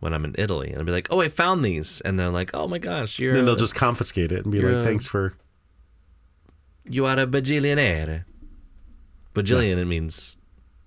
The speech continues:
Speaker 1: thousand, right? In Italian?
Speaker 2: In, in Italian?
Speaker 1: Yeah.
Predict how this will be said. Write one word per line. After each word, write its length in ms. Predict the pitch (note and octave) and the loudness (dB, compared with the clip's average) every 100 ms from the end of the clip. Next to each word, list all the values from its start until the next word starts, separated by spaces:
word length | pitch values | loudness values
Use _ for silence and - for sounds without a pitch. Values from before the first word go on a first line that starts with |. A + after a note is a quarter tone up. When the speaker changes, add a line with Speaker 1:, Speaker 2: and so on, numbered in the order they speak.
| _ - | _ -6
Speaker 1:
thousand, 480 | F2+ E2 D2+ C#2 - | -4 -4 -6 -10 -6
right? 240 | C#2 C2+ - | -8 -8 -8
In 300 | D2+ C#2+ D2 - - _ _ _ _ _ - | -8 -8 -10 -16 -20 _ _ _ _ _ -10
Italian? 420 | - D#2+ E2+ G#2 - - - | -4 -2 -2 -4 -10 -18 -6
Speaker 2:
In, 160 | F#2 F2 | -6 -2
in 180 | G#2 F2 | 0 0
Italian? 640 | E2+ F#2 G#2 G#2 A2+ A#2+ - - | 0 0 -2 -2 -2 -4 -8 -6
Speaker 1:
Yeah. 200 | E2 | -4